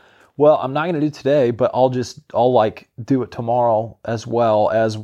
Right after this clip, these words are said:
my other thing I had, or I'll just adjust everything.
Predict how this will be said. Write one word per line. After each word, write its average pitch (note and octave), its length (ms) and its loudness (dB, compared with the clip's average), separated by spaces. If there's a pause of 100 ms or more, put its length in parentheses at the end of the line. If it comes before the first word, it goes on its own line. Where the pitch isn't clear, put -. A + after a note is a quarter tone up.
my A2 240 0
other A2+ 180 2
thing G2+ 240 -6
I F#2 100 -2
had, E2+ 400 -6
or A2 160 0
I'll A2+ 120 4
just A#2 220 -4
adjust A2+ 520 -2
everything. G#2 760 -4